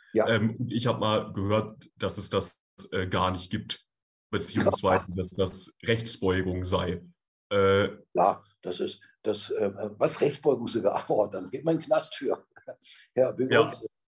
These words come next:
Speaker 1: irgendein Straftatbestand. Ja. Gut,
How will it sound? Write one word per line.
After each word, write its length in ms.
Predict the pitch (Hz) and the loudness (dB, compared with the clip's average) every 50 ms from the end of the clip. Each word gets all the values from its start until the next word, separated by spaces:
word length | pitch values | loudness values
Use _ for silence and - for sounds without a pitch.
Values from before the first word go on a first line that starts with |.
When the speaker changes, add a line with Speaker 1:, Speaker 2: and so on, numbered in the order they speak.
| _ | _
Speaker 1:
irgendein 240 | - 135 131 143 139 | -4 -2 -2 -2 -2
Straftatbestand. 920 | - - - 151 151 - - 120 110 101 - - 107 117 101 - - - _ - | -4 -4 -2 -2 -2 0 2 0 0 0 -2 -4 -4 -4 -4 -4 -8 -16 _ -8
Ja. 260 | 117 120 127 - - - - - _ _ - - _ _ _ _ _ _ _ _ _ _ _ _ - - - - - - - _ - | -6 -6 -6 -6 -10 -16 -20 -20 _ _ -20 -20 _ _ _ _ _ _ _ _ _ _ _ _ -20 -18 -16 -16 -18 -18 -16 _ 2
Gut, 300 | 233 226 - - - | 4 4 4 2 -2